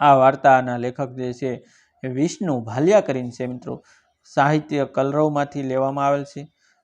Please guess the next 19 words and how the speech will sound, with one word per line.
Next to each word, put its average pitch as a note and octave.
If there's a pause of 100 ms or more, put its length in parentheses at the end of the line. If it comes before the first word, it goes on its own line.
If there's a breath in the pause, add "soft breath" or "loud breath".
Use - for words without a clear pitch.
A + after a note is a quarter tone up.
મિત્રો, A#3+ (160)
આવા D3
જ D#3
નવા D3+
નવા D3+
જીવન C3
ઉપયોગી, D3+
જીવનમાં C#3
કાંઈક C3+
નવું C3+
શીખવા D3+
મળે, D3+
પ્રેરણા C3
મળે, D3+
સત્ય C3+
ઘટનાઓ D3
વિશે D3
જાણવા D3
મળે D3